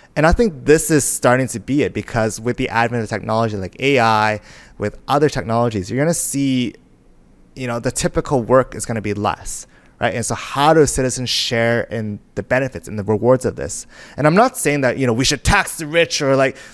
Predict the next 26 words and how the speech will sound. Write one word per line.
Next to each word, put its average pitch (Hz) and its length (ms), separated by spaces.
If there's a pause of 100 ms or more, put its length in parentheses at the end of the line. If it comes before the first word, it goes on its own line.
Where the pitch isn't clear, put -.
(100)
tax 160 220
these 151 180
companies, 170 380
because 143 240
that's 202 260
gonna 202 140
end 160 160
up 123 100
driving 143 320
these 131 140
companies 131 480
away 127 640 (320)
from 110 280
Canada, 95 680
and 123 200
actually 139 300
has 147 100
a 139 60
downstream 117 480
effect - 340
because 110 280
you 107 80
lose 107 220
that 98 200
tax - 320
base. - 340